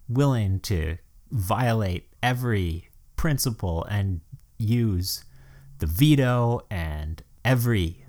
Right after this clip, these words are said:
everything they can in order to cling desperately to the power that they hold. The year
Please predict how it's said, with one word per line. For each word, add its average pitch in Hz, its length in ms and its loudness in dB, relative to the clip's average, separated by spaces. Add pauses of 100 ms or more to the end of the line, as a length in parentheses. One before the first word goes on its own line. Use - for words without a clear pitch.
(120)
everything 127 580 2
they 101 160 0
can 90 600 -2 (320)
in 95 160 -2
order 110 340 0
to - 160 -10 (100)
cling 104 640 2 (300)
desperately 85 680 -4 (340)
to 95 560 0 (260)
the 92 120 -8
power 95 500 0
that 107 260 -2
they 101 120 0
hold. 90 500 -6 (560)
The 113 80 0
year 107 540 2